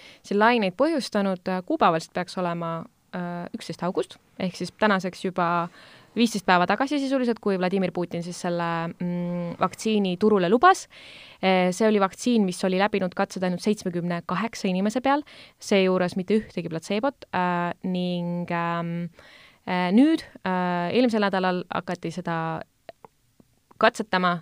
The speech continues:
neljakümne tuhande inimese peal, et siis vaadata, millised kõrvaltoimed ja kas mi-, on üldse kõrvaltoimed sellel vaktsiinil.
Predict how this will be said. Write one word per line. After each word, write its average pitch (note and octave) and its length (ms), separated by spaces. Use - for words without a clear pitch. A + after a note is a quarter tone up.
neljakümne F#3 560
tuhande E3 320
inimese D#3+ 400
peal, - 160
et F3 160
siis E3 160
vaadata, E3+ 320
millised E3 400
kõrvaltoimed G3 560
ja - 60
kas B3 160
mi-, F3+ 300
on G3 160
üldse E3+ 220
kõrvaltoimed D#3+ 420
sellel D#3+ 220
vaktsiinil. D#3 420